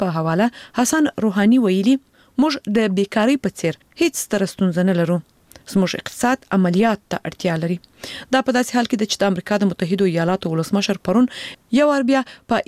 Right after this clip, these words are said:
ایران کې د اعتراضونو ملاتړ وکړه. ویې ویل چې په هغه هیواد کې د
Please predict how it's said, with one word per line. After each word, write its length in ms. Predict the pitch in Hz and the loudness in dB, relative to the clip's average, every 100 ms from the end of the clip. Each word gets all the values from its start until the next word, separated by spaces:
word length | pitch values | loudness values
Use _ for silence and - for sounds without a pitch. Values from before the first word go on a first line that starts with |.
| 240 | 2
ایران 320 | 240 269 254 | 4 4 2
کې 200 | - 240 185 | 0 0 2
د 260 | 170 165 147 | 0 0 -2
اعتراضونو 520 | - - 185 208 214 190 | -2 -2 0 2 2 2
ملاتړ 300 | 156 - 202 | 0 0 0
وکړه. 300 | 160 - 156 156 | 0 -2 -2 2
ویې 140 | 226 226 | 2 2
ویل 200 | 185 175 | 2 0
چې 80 | 220 208 - - - | -2 -2 -6 -10 -2
په 40 | 262 | 0
هغه 220 | 294 269 240 | 2 0 0
هیواد 240 | 240 247 | 2 0
کې 120 | - | 0
د 100 | 202 | -2